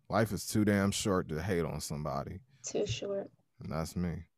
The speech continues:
Speaker 1: But, uh, yeah, I just wanted to start off season two kind of on, like, a little serious note so that, like, everything, you know, for the rest of the season, we could just talk about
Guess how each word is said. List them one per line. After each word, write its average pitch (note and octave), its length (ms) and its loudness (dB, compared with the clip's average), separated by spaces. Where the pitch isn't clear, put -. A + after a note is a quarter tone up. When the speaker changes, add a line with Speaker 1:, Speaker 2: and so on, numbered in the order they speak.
Speaker 1:
But, E2 240 -4
uh, G2 200 4
yeah, F#2 420 2
I G2 80 0
just A#3+ 160 4
wanted B3+ 220 12
to C3 80 4
start C#3+ 400 6
off C3 240 10
season B2+ 400 2
two C#3 500 4
kind B3 220 4
of B3+ 120 8
on, F#3 200 6
like, D3 180 6
a A#2+ 60 4
little B2+ 240 6
serious D3 580 6
note C#3 380 8
so C3 140 4
that, B2+ 220 10
like, A#2 160 6
everything, B2 560 4
you A2 60 4
know, G2+ 160 4
for - 140 -4
the G2+ 80 2
rest A#2+ 280 4
of A#2+ 60 0
the A#2 40 0
season, A#2 320 4
we A2+ 80 4
could G#2 120 2
just G2 180 0
talk A#2 200 4
about G2 480 8